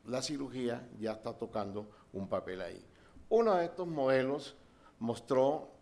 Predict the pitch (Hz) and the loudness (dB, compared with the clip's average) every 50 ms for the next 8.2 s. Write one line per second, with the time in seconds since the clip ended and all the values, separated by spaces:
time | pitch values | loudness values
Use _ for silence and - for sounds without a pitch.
0 | _ _ _ _ - - _ _ _ - 113 - 113 113 - - 160 175 190 202 | _ _ _ _ -20 -20 _ _ _ -16 -12 -12 -10 -10 -4 -2 0 0 0 0
1 | 185 202 202 202 190 185 - - - - 120 123 123 117 117 113 123 135 156 - | 0 -2 -2 -2 -2 -2 -4 -4 -4 -6 -6 -4 -2 -2 -2 0 0 -2 -2 -2
2 | 175 170 156 151 156 151 127 110 - - - - - - - - - _ - _ | -2 0 2 4 6 6 6 4 0 -4 -10 -16 -20 -20 -20 -20 -20 _ -20 _
3 | _ - 107 104 113 110 107 107 104 - 110 101 104 107 113 110 - 165 156 147 | _ -10 -8 -6 -4 -4 -4 -4 -6 -8 -10 -10 -8 -10 -10 -10 -8 -6 -4 -4
4 | 127 - 123 110 107 104 117 131 127 131 - 135 135 131 - 135 123 120 113 107 | -4 -6 -8 -8 -8 -6 -4 -4 -4 -2 -2 -4 -4 -4 -8 -2 0 0 0 0
5 | - - 110 - - 110 107 110 101 98 95 - - 123 139 151 170 160 165 156 | -2 -8 -10 -10 -10 -8 -8 -8 -10 -10 -10 -6 0 4 4 4 4 2 -2 -6
6 | 131 120 110 98 107 104 98 92 - - 110 113 113 127 127 127 123 117 113 113 | -6 -6 -6 -4 -6 -6 -6 -8 -6 -6 -6 -4 -4 -4 -4 -2 0 0 0 -2
7 | - 120 117 - - - - - - - - _ _ _ - 147 143 135 123 120 | -4 -8 -12 -14 -18 -20 -20 -20 -20 -20 -20 _ _ _ 2 4 4 6 6 4
8 | 123 123 123 - | 2 0 -4 -8